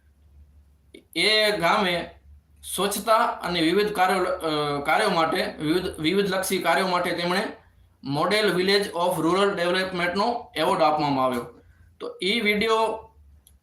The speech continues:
જે ત્રણ સરપંચ છે, ભીમાસર કચ્છના,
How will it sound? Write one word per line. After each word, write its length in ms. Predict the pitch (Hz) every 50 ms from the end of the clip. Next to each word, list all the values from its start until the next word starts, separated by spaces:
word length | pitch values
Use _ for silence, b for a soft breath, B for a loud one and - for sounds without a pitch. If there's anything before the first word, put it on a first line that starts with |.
| _ _ _ _ - - - - - - - -
જે 160 | - 170 180
ત્રણ 280 | 180 - 180 196 202 190
સરપંચ 420 | - 190 180 180 - 208 196 190
છે, 240 | - 202 190 180 156
ભીમાસર 440 | 160 165 180 185 180 180 180 185 175
કચ્છના, 680 | - 175 170 175 196 190 196 202 233 - - -